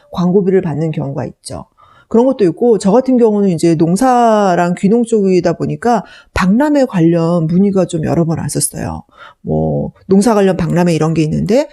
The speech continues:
박람회에 와서 이거 촬영해서 올려주시면은 뭐 얼마 채-, 책정해 드리겠습니다. 뭐 이런 것도 있었고, 또 무슨 농사 관련 교육하시는 곳에서, 어, 교육생 모집을 해야 되는데 그 교육생 모집 홍보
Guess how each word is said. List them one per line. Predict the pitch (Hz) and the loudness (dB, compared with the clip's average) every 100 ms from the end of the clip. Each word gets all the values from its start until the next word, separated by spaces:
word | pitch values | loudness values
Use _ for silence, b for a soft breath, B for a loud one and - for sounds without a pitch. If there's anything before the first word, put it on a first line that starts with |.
| b - | b -6
박람회에 | 175 190 196 180 | -2 0 0 0
와서 | 139 139 151 151 147 | -2 -4 -2 -2 -2
이거 | 143 | -2
촬영해서 | - 262 269 247 220 | -4 -2 -2 -2 0
올려주시면은 | 160 156 160 143 - 143 135 214 285 214 | 0 0 -2 -4 -8 -6 -2 0 0 0
뭐 | 139 131 | -2 -4
얼마 | - 156 156 151 - | -2 -2 -2 -4 -6
채-, | 233 | -10
책정해 | - - - 226 196 | -12 -14 -4 -2 -2
드리겠습니다. | 143 147 147 151 139 139 139 143 | -2 -4 -6 -10 -8 -6 -8 -8
뭐 | - 117 | -10 -6
이런 | 170 170 | -4 -4
것도 | 165 | -8
있었고, | 135 143 139 214 185 - B B B | -12 -12 -2 0 0 -2 B B B
또 | 214 | -2
무슨 | 180 170 202 | 0 0 2
농사 | 185 214 262 | 2 2 2
관련 | 233 208 196 | 2 2 0
교육하시는 | 196 196 226 214 202 180 190 185 180 170 | 2 2 4 4 4 0 -4 -2 -4 -4
곳에서, | 143 147 143 220 190 147 b b b | -6 -6 -4 0 -2 -2 b b b
어, | 160 | -4
교육생 | 247 269 277 240 | 0 0 2 0
모집을 | 170 165 - 202 | 2 0 -2 0
해야 | 240 226 | 0 2
되는데 | 180 165 202 220 | -2 0 0 0
그 | 202 | 0
교육생 | - 196 196 190 | 0 -2 0 -2
모집 | 165 160 180 | 0 -2 -4
홍보 | 285 294 254 143 | -4 -2 0 -2